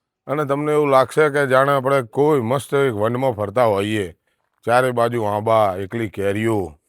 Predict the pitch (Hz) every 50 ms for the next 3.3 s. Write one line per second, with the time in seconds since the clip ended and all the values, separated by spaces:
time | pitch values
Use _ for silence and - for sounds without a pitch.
0 | _ _ _ _ _ _ _ _ _ _ _ _ _ - 98 110 117 110 101 117
1 | 120 123 127 123 123 120 113 95 87 92 87 78 73 71 - _ _ _ _ _
2 | _ _ _ _ _ _ _ _ _ _ _ _ _ _ _ _ _ - - 131
3 | 135 143 160 180 180